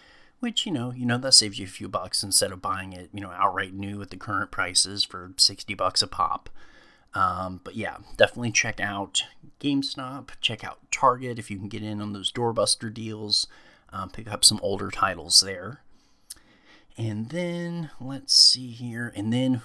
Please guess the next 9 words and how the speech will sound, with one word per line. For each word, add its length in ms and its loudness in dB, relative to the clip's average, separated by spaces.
four 280 2
K. 340 -6
Now, 240 -10
I 200 -8
just 260 -2
re-, 100 -6
recently 360 0
purchased 640 8
a 400 -8